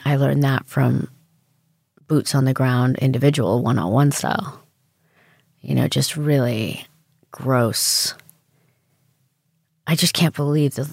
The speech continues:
level of stuff I put up with. Like, I would never put up with that now. And I just wanna go back and give that girl a hug.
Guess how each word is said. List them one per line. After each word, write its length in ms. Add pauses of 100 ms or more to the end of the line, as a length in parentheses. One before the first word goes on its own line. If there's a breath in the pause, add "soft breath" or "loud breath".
(140)
level 280
of 60
stuff 260
I 80
put 180
up 200
with. 300 (2000)
Like, 140
I 40
would 120
never 380
put 160
up 140
with 100
that 160
now. 260
And 120
I 140
just 220
wanna 180
go 120
back 320
and 180
give 200
that 160
girl 180
a 80
hug. 400